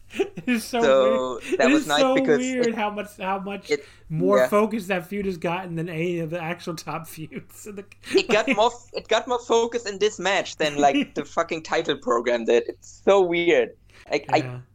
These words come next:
Speaker 2: I, Ibushi, Ibushi and Sanada barely interacted, and, like, it just feels like, I don't know. <laughs> I, I'm kinda baffled by how they booked this title match. Like, obviously, like,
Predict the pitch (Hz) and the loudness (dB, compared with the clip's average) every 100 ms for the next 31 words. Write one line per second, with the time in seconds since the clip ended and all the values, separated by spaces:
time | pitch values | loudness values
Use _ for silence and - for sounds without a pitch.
0 | _ _ _ 175 185 240 - 220 175 170 | _ _ _ -6 -2 0 0 0 0 2
1 | 196 262 226 190 160 165 - 190 170 175 | 2 2 2 4 2 0 -4 0 4 4
2 | 180 156 160 160 170 156 143 139 139 139 | 4 2 2 2 2 2 0 4 4 4
3 | 135 - 120 - 120 - _ _ _ _ | 2 -8 -8 -6 -8 -10 _ _ _ _
4 | _ 139 175 - 190 - - 185 190 180 | _ -2 0 2 0 0 0 4 4 2
5 | 160 - 143 117 - - _ _ 147 - | -2 0 2 0 -4 -14 _ _ -8 -8
6 | - - _ _ - 156 - - 180 175 | -20 -20 _ _ -2 -2 -2 -4 -2 -2
7 | 185 202 180 143 131 131 120 123 123 123 | 0 2 2 2 2 0 -8 -6 -2 -4
8 | 120 120 117 123 - 120 117 - - - | -2 -4 -6 -8 -4 -2 -2 -6 -6 -2
9 | 127 - 185 165 143 131 123 120 - | 0 2 0 -2 -6 -6 -2 -4 -4